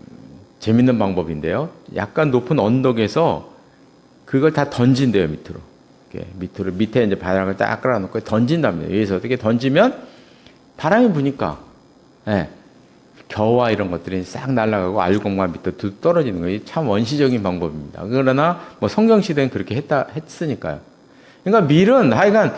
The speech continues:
넓은 마당에서 이렇게 해야 되는 거예요. 그렇게 해야 됩니다. 그런데 기드온은 밀을 타작하는데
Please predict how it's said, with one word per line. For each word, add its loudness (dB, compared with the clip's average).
넓은 6
마당에서 4
이렇게 2
해야 6
되는 6
거예요. 2
그렇게 0
해야 6
됩니다. -4
그런데 4
기드온은 4
밀을 4
타작하는데 0